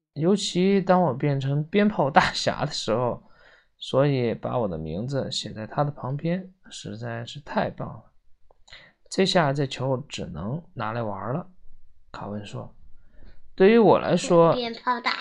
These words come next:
Speaker 2: 侠。
Speaker 1: <laughs> 这是个好消息，我老早就想用它来投球了。更好的是，现在卡文看起来有心情和我说话了，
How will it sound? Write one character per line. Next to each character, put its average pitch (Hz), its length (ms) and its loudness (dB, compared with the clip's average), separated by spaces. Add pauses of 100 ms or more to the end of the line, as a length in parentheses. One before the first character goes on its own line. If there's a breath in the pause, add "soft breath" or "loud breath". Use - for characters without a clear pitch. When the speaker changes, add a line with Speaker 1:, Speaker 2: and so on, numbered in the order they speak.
Speaker 2:
侠。 - 340 -8 (240)
Speaker 1:
<laughs> 123 380 4
这 123 200 -2
是 120 120 -2
个 123 120 2
好 90 240 -4
消 127 260 2
息， - 280 -10 (600 loud breath)
我 - 100 -2
老 170 180 10
早 151 180 8
就 127 140 2
想 123 160 0
用 117 160 0
它 123 160 -6
来 117 120 2
投 117 220 0
球 107 320 -4
了。 131 180 -6 (840 loud breath)
更 208 220 6
好 156 220 4
的 123 120 -2
是， 135 420 2
现 143 240 -2
在 139 140 4
卡 104 240 -6
文 117 240 -2
看 143 280 -2
起 127 120 -8
来 113 200 0
有 95 180 -4
心 160 320 0
情 131 280 -4
和 135 180 -2
我 101 100 0
说 151 220 0
话 185 260 4
了， - 160 -12